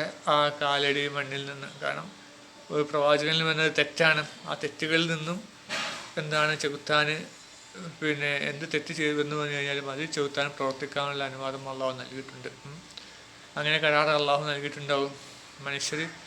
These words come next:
എന്ത് തെറ്റ് ചെയ്യുന്നോ, അല്ലെങ്കിൽ ഒരു നേതാവ് എന്ത് തെറ്റ് ചെയ്യുന്നോ, ആ തെറ്റിൽ നിന്നും നിനക്ക്, നിനക്ക്, നിനക്ക് നിന്റെ പ്രവർത്തന മേഖല കണ്ടെത്താൻ കഴിയും.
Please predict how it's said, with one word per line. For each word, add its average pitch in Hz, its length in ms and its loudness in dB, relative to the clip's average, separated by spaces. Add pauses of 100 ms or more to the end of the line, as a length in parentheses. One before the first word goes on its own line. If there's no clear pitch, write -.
(480)
എന്ത് 143 240 -2
തെറ്റ് 147 240 -2
ചെയ്യുന്നോ, 139 600 -4
അല്ലെങ്കിൽ 139 540 -2 (460)
ഒരു 143 80 -4
നേതാവ് 139 480 4
എന്ത് 147 200 -2
തെറ്റ് 147 180 -2
ചെയ്യുന്നോ, 135 640 -2 (180)
ആ 151 220 -2
തെറ്റിൽ 147 360 -4
നിന്നും 147 220 -4
നിനക്ക്, 139 380 -4
നിനക്ക്, - 2000 -10
നിനക്ക് 156 180 0
നിന്റെ 151 140 4
പ്രവർത്തന 147 460 2
മേഖല 143 320 6
കണ്ടെത്താൻ 131 520 0
കഴിയും. 123 300 -4